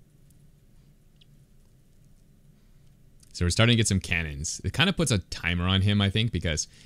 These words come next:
if we just secure this top left side of the map with some cannon shield battery, he's really never gonna take a new base.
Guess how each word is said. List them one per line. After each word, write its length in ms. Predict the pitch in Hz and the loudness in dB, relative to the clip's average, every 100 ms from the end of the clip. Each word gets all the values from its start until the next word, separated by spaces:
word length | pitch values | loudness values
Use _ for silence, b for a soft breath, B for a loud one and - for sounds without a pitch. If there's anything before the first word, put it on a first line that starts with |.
| B | B
if 100 | 104 | 2
we 80 | 147 | 2
just 160 | 170 | 2
secure 340 | - 123 95 92 | 2 2 2 4
this 200 | 87 - | 2 0
top 280 | 87 85 - | -2 -2 -2
left 220 | 80 85 | -4 -2
side 160 | 101 | 0
of 60 | 90 | 0
the 80 | 78 | 0
map 300 | 67 87 - | -2 -2 -2
with 140 | 87 - | -4 -4
some 160 | 82 | -4
cannon 260 | - 85 80 | -2 -4 -4
shield 240 | - 73 | -6 -6
battery, 240 | 80 101 104 | -2 0 2
he's 220 | 101 82 | 2 2
really 260 | 87 78 | -4 -4
never 300 | 78 80 76 | -4 -6 -6
gonna 160 | 78 76 | -6 -8
take 160 | 80 80 | -6 -8
a 40 | |
new 120 | 76 | -6
base. 380 | 73 69 - - | -6 -6 -8 -14